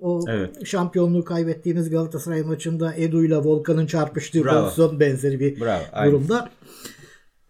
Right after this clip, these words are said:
Speaker 1: E, golü yedik. Ondan sonra da o golü çıkartabilecek hali yoktu zaten Fenerbahçe'nin. Çıkartmak gibi bir planı da yoktu gördüğümüz kadarıyla Ersun Hoca'nın.
Speaker 2: Ya şimdi geçen hafta Galatasaray beraberliğiyle,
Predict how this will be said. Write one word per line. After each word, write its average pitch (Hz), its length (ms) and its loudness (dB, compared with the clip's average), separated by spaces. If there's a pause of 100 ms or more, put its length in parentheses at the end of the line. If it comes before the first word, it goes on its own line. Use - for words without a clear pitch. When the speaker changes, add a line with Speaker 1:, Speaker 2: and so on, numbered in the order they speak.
(120)
Speaker 1:
E, 170 300 -6
golü 170 220 2
yedik. 208 440 2 (720)
Ondan 165 220 2
sonra 131 240 -8
da 175 60 2
o 147 80 6
golü 135 160 2
çıkartabilecek 139 720 -4
hali 147 200 -2
yoktu 156 260 2
zaten 117 360 -10
Fenerbahçe'nin. 117 760 -10
Çıkartmak - 540 -8
gibi 151 200 0
bir 156 120 -2
planı 156 280 2
da 143 80 4
yoktu 113 340 -6 (340)
gördüğümüz 120 440 -2
kadarıyla 117 460 -6
Ersun 113 260 -12
Hoca'nın. 135 380 -8 (560)
Speaker 2:
Ya 123 200 -8
şimdi 143 600 0 (200)
geçen 123 380 -2
hafta 117 300 -2
Galatasaray 110 720 -2
beraberliğiyle, 110 1080 -2